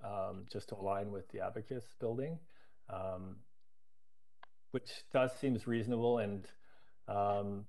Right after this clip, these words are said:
planning staff didn't have any concerns about the size of our patio. They were just more concerned about the, uh, location and, um, relationship to the lanes and the homes. And this is kind of an atypical laneway condition where we,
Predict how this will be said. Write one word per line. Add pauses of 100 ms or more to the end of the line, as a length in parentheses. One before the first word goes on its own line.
planning
staff
didn't
have
any
concerns
about
the
size
of
our
patio. (120)
They
were
just
more
concerned
about
the, (460)
uh,
location
and, (180)
um, (180)
relationship
to
the
lanes
and (400)
the
homes.
And (120)
this
is
kind
of
an
atypical (500)
laneway
condition
where
we,